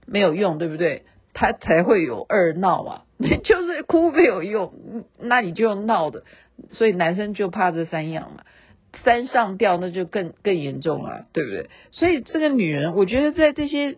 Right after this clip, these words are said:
这种形容上面哦，我基本上我是真的，我被这样子形容的话，我也不欣赏女人。一哭二闹三上吊，那你有什么本事呢？所以这部戏就是让我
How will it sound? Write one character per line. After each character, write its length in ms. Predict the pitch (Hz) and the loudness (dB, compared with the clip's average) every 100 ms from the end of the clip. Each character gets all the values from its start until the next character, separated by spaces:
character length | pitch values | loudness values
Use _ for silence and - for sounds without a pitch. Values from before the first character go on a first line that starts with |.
| _ | _
这 80 | 330 | -2
种 200 | 254 180 | 0 -2
形 220 | - 190 | -4 -4
容 200 | 196 202 | -2 -2
上 180 | 240 208 | -2 -2
面 180 | 196 151 | -2 -4
哦， 140 | 135 | -6
我 460 | 120 185 160 160 _ | 0 4 4 4 _
基 180 | 320 294 | -6 -2
本 220 | 180 170 | -2 0
上 280 | 208 - 123 | -2 -2 -2
我 280 | 170 147 | 0 0
是 380 | 151 240 233 - - | -2 -8 -10 -14 -10
真 180 | 285 277 | -6 -4
的， 140 | 190 - _ _ | -6 -10 _ _
我 400 | - 226 220 170 | -4 4 6 6
被 340 | - 320 294 220 | 4 2 2 0
这 100 | 285 | -2
样 160 | 240 160 | -2 -4
子 160 | 131 | -10
形 340 | - - 147 170 | -14 -12 -6 -2
容 220 | 175 135 | -2 -4
的 80 | 139 | -6
话， 220 | 165 160 | -4 -6
我 240 | 156 165 240 | -2 0 0
也 120 | 214 | 0
不 120 | - | -4
欣 320 | 185 196 202 | -8 -8 -8
赏 320 | - 117 135 | -8 -8 -8
女 100 | 135 | -10
人。 240 | 50 50 - _ _ _ _ _ | -12 -16 -18 _ _ _ _ _
一 160 | 247 | -10
哭 360 | 240 - 240 240 - | -8 -6 -6 -6 0
二 180 | 233 | 0
闹 320 | 202 202 170 - _ | 0 -6 -6 -12 _
三 200 | 220 208 | -8 -6
上 280 | 220 170 156 | -6 -6 -4
吊， 180 | 175 - - _ - | -6 -8 -20 _ -6
那 100 | 285 | -4
你 140 | 226 | -2
有 140 | 214 220 | -2 -4
什 100 | 143 | -4
么 140 | 143 | -6
本 240 | - - | -8 -10
事 240 | - - 143 | -10 -10 -10
呢？ 200 | - 214 _ - - | -14 -20 _ -20 -8
所 120 | - | -4
以 60 | 269 | -2
这 180 | 277 254 | -2 -4
部 160 | 240 | -4
戏 300 | 220 - 208 | -4 -4 -6
就 120 | 170 196 | -2 0
是 280 | 185 170 - | 0 -2 -10
让 300 | - 226 185 | -8 -2 0
我 320 | 147 101 85 | 0 -4 -6